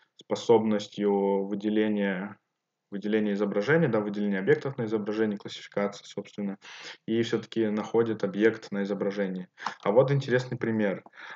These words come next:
А, есть такое изображение, опять же, здесь у нас, э, два объекта расположены. И да,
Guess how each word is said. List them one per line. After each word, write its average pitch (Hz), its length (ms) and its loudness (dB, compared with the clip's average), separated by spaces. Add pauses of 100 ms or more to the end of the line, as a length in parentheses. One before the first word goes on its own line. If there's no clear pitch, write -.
(120)
А, 98 240 2
есть 131 260 0
такое 127 280 0
изображение, 127 600 2
опять 110 380 0
же, 101 220 -2 (880)
здесь 127 340 0
у 117 40 0
нас, 123 380 2
э, 110 260 6
два 117 260 6
объекта 107 580 2 (420)
расположены. 101 760 2 (840)
И 120 380 2
да, 107 480 4